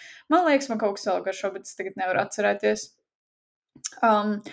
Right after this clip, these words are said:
es zinu, ka Tallinas kvartālā Ezītī es ņēmu, uh, Long Island Iced Tea, tas man garšo.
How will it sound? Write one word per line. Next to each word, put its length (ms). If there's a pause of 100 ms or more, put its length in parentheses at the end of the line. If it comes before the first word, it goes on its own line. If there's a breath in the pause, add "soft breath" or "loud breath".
(300 loud breath)
es 160
zinu, 180
ka 100
Tallinas 360
kvartālā 560
Ezītī 680
es 180
ņēmu, 680
uh, 340 (580 soft breath)
Long 480
Island 520 (100)
Iced 380
Tea, 260
tas 180
man 160
garšo. 380